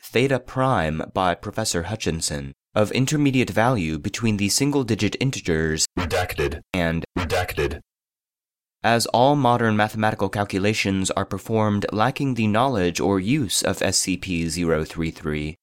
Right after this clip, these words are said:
Speaker 1: its introduction into any system organized without it begins eroding the numerical and eventually structural integrity of said system.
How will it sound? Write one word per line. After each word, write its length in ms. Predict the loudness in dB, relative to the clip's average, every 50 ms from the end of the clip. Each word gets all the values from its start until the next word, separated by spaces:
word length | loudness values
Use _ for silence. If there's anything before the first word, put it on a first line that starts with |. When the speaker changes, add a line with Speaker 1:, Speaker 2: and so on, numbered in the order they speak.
| _ _
Speaker 1:
its 240 | -2 0 0 0 2
introduction 680 | 2 2 2 2 2 2 2 2 0 0 0 0 2
into 320 | 2 2 0 0 0 0 0
any 240 | 0 2 2 2 2
system 440 | 2 0 0 0 0 2 2 2 2
organized 560 | 2 2 2 2 2 4 4 4 2 2 -2
without 340 | -4 -2 0 2 2 2 2
it 240 | -2 -4 -6 -4 -4
begins 460 | -4 -2 0 2 2 2 2 2 2
eroding 560 | 0 0 2 4 4 4 4 4 2 2 2
the 140 | 0 2 2
numerical 720 | 4 4 4 4 4 4 2 0 0 -2 -2 -2 0 0 0
and 240 | 0 0 0 2 0
eventually 640 | 0 0 0 0 0 0 -2 -2 0 0 0 0
structural 840 | 0 -2 -4 -4 -2 -2 -2 0 -2 -4 -4 -2 -2 0 0 0 0 0
integrity 720 | 0 -2 -2 -2 -2 -2 0 0 -2 0 0 0 0 0
of 160 | -2 -2 0 0
said 300 | 0 2 2 0 0 0
system. 720 | -4 -2 0 0 0 0 -2 -2 -4 -6 -6 -8 -14